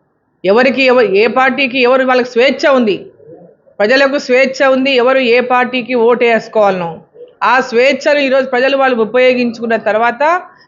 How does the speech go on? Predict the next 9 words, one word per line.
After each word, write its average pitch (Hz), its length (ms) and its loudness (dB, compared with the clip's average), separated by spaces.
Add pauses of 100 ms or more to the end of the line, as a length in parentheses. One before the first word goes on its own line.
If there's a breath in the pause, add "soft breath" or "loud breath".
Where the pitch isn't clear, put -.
(140)
ఈరోజు 262 200 2
వాళ్ళ 262 160 2
మీద 269 180 2
దాడులు 269 480 2
చేయడం, 254 420 0 (100)
నాయకుల 240 340 -2
మీద 277 160 -2
దాడులు 247 340 0
చేయడం, 240 380 0